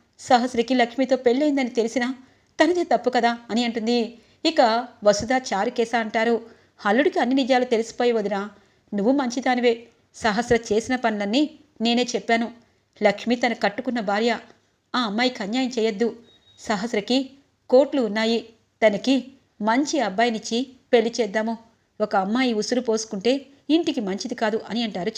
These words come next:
చారుకేశ. "అవునక్క, ఈ నిజం నాకు వదినికి తెలుసు.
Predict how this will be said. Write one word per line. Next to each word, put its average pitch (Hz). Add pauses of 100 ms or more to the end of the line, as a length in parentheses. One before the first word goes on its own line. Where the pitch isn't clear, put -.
చారుకేశ. 226 (560)
"అవునక్క, 220 (360)
ఈ 269
నిజం 208 (360)
నాకు 294
వదినికి 226
తెలుసు. 226